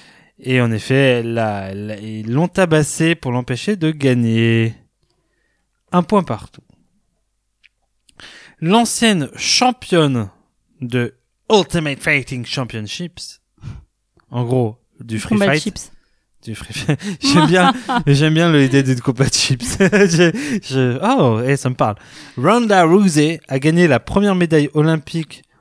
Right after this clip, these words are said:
Speaker 1: en judo féminin. À l'Olympique américaine en judo féminin.
Speaker 2: Ouais.
Speaker 1: Alors, je pense qu'elle a, comment dire, elle a déjà,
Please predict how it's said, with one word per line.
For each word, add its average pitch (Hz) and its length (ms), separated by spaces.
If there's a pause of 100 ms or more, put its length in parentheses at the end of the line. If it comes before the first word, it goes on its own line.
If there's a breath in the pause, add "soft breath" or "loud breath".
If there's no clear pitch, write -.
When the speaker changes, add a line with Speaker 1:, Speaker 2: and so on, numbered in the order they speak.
(100)
Speaker 1:
en 131 140
judo 160 400
féminin. 147 520 (1500)
À 135 80
l'Olympique 135 540
américaine 139 520
en 120 220
judo 135 220
féminin. 147 360
Speaker 2:
Ouais. 202 220 (1300 loud breath)
Speaker 1:
Alors, 113 220
je 117 260
pense 190 280
qu'elle 139 260
a, 113 400
comment 127 260
dire, 135 220
elle 113 120
a 110 120
déjà, 151 580